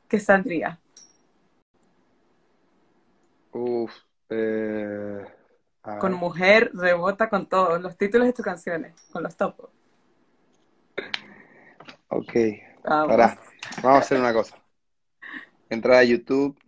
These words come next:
Speaker 2: porque voy a poner Eco y voy a leer todos los títulos.
Speaker 1: <laughs> Todos los títulos.
Speaker 2: Ok.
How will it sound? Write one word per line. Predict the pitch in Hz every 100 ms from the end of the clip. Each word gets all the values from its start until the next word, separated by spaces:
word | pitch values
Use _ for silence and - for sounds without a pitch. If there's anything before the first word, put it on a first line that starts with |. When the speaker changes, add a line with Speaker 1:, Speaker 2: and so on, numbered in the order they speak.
| 104
Speaker 2:
porque | - 110 110 110 113 - - - - - - - -
voy | - 117
a |
poner | 117 120 117 - -
Eco | 165 - 170 202 - _
y | 135
voy | 135
a | 135
leer | 127 143 -
todos | 143
los | 135 127
títulos. | 143 - 127 127 _ -
Speaker 1:
<laughs> | 494 508 - -
Todos | 294 320
los | 466 -
títulos. | 370 381 330 359 571 - - 415 - 381
Speaker 2:
Ok. | - 131